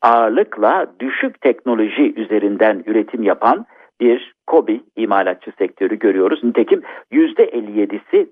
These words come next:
düşük teknoloji sınıfında bu üretimi gerçekleştiriyor. kobilerin tabii toplam ihracatın üçte birini gerçekleştirdiğini, buna karşılık ithalatın sadece sekizde birini temsil ettiğini de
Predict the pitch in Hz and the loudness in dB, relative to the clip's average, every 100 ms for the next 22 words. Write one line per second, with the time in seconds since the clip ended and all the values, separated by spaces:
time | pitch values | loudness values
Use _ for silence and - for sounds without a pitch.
0 | - 113 170 - 104 - 107 98 123 - | -8 -6 -6 -4 -6 -4 -4 -4 -8 -6
1 | 107 98 101 95 - - _ - 117 95 | -4 -2 -2 2 0 0 _ 0 2 2
2 | - 113 - 95 123 - 101 92 - 92 | 2 0 0 -2 -2 0 0 0 -2 -10
3 | 85 - - - - - - _ - - | -10 -10 -14 -14 -14 -18 -20 _ -20 -20
4 | - 208 175 120 - - - 113 127 104 | -2 0 2 2 0 -2 -2 -2 0 -2
5 | - 123 - 143 104 107 101 110 98 - | 0 -2 2 -2 0 0 0 0 -2 -2
6 | 175 - 131 - - 123 107 104 104 101 | -6 -6 -8 -4 -2 0 -2 -4 0 0
7 | - 101 104 98 - 110 123 156 - - | 0 -6 -6 -6 -2 -2 0 0 -2 -8
8 | - - 202 208 170 151 170 170 - 151 | -12 0 2 4 0 0 -8 -6 -6 0
9 | 151 147 147 180 180 - 208 139 98 - | 2 2 0 -4 -8 -2 -2 0 -2 2
10 | 143 160 - - - 135 151 131 202 123 | 0 0 -8 -16 -4 -2 -2 2 2 2
11 | 120 107 107 87 _ - 120 104 131 95 | 0 0 0 -2 _ -4 -4 0 0 0
12 | - 95 90 101 156 | -2 -8 -4 0 0